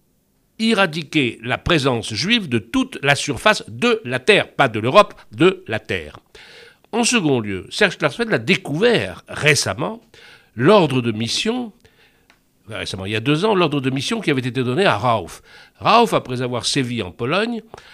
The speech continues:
a été envoyé en Grèce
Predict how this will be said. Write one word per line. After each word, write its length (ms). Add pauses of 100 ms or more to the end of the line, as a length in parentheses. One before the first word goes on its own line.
(200)
a 160
été 240
envoyé 680 (640)
en 120
Grèce 720